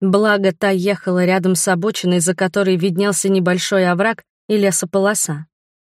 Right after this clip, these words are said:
Альберт покатился кубарем по земле, еще запорошенной снегом,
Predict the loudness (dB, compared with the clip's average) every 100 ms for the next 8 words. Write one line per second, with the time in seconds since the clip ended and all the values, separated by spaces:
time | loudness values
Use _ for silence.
0 | _ 0 2 0 -2 -6 -4 -4 -4 -4
1 | -4 0 2 0 0 0 0 2 0 0
2 | -2 -2 -2 -2 0 0 0 -2 -2 -2
3 | -2 0 0